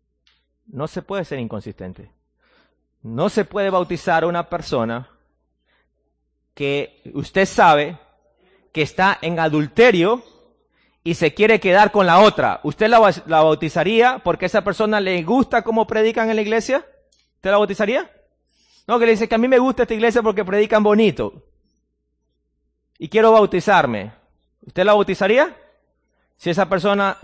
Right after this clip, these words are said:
se quiere quedar con la otra. No, ¿verdad?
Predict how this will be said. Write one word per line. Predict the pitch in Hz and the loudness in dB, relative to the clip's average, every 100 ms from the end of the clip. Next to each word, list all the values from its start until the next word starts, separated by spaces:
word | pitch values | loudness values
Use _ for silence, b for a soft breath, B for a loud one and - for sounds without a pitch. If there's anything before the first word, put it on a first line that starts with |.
| 156 | -8
se | 160 151 | -4 -4
quiere | 190 208 208 | 0 2 2
quedar | 190 196 202 | 2 0 0
con | 185 | 0
la | 165 | 2
otra. | 190 240 285 - _ _ _ _ _ _ _ _ - | 0 0 -4 -8 _ _ _ _ _ _ _ _ -2
No, | 226 | 2
¿verdad? | 185 190 233 | 2 2 -2